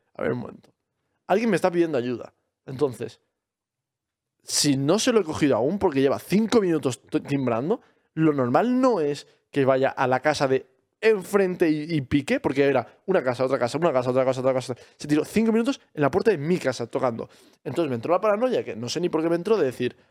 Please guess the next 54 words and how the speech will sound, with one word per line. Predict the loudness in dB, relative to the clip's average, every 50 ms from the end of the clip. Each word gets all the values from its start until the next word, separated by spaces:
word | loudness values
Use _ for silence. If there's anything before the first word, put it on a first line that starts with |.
| _
"Vale, | -4 -2 -2 -2 -2 -6
si | -8 -4 0
yo | 0 2
salgo | 2 2 2 2 0
de | 0
esta | 0 0 0
puerta, | 0 0 0 -2 -4 0
hay | 0 0 2
alguien | 2 0 -2 -8 -10 _ _ _ _ _ _ _ _
o | 0 0 0
en | 0 2
casa | 0 0 0 0 -4 -6
que | -4
está | -2 -2 0
listo | -2 -2 -2 0 0
para | 0 0 -2
raptarme, | -4 -6 -6 -2 -2 0 0 -2 -4 -8 -10 _ _ _ _ _ _ _ _ _ _ _ _ _ _ _ _ _ _ _ _ _ _ 2
o | 2 2 2 0 -4 _ _ _ -6
es | -4 -2
una | -2 0
estrategia | 0 2 0 2 2 2
para | 0 0
que | 0 2
yo | 0 0
salga | 2 2 2 2 2 2 0
de | 2
casa". | 2 0 0 0 0 -2
Imagínate | 0 0 0 0 0 0 -2
que | 0
yo | 2 2
abro | 4 4
la | 2 2 2
puerta, | 0 -2 -2 -2 -2
salgo | 2 2 2 4 2
en | 0
plan | 0 0 0 0 -4 -12 -20 _ _ -6
de | -6 -4
primeras, | -2 -2 -2 -2 -2 -2 -6 _ _ -4
"¿Qué | -2 0
pasa, | 0 0 0 2
qué | 0 0
pasa, | 0 0 0
qué | 0 0
pasa?", | 0 -2 -2
tal, | 0 0 -2 -2 -2 0
y | 0 0
entra | 2 0 -2 -2
gente | 0 0 0 0 0 -2 -2
y | 0 0 0 -2 -2 -4 -6
en | -6 -4
plan, | -4 -4 -2
yo | -2 -2
qué | -2
sé, | -2 -4 -4